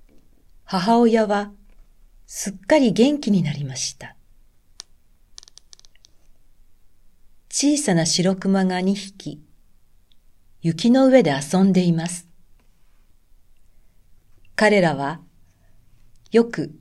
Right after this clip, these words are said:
村に来るようになりました。少女は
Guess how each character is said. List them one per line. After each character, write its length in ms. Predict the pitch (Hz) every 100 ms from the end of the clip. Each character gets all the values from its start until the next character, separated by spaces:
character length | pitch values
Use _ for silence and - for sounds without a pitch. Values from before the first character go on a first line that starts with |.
| -
村 300 | 175 202 285
に 180 | 226 202
来 140 | 285
る 140 | 294
よ 120 | 240 175
う 40 |
に 140 | 156
な 120 | 139 139
り 140 | 156
ま 100 | 151
し 160 | - -
た。 200 | - - _ _ _ _ - - - _ - _ - _ _ - _ _ _ _ _ _
少 340 | - - 226 214
女 180 | 175 143
は 220 | 131